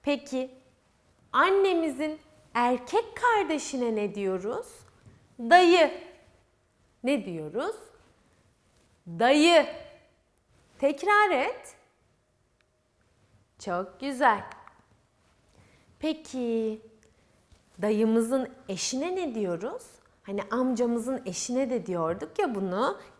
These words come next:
Yenge, yine aynı. Yenge, teyzemizin de eşi olursa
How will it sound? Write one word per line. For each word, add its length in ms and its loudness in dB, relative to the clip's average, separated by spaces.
Yenge, 720 0
yine 300 -2
aynı. 640 -4
Yenge, 720 0
teyzemizin 880 0
de 200 0
eşi 300 -2
olursa 580 -2